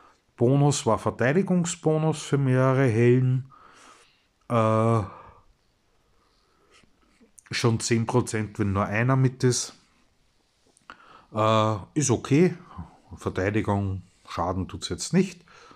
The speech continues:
Äh, das erste, was schon mal auffällt, er ist schnell. Ein schneller Mönch.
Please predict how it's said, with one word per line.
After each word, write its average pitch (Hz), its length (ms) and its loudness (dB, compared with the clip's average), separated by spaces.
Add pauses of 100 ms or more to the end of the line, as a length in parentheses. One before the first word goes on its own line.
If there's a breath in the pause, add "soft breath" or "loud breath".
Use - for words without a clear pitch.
(640 loud breath)
Äh, 104 440 0 (920 loud breath)
das - 180 -4
erste, 156 400 0
was 131 140 0
schon 117 200 -2
mal 101 180 -2
auffällt, 131 580 -2
er 98 220 -4
ist 98 180 -4
schnell. 87 560 -6 (1300 loud breath)
Ein 95 200 -4
schneller 131 760 2
Mönch. 160 600 -2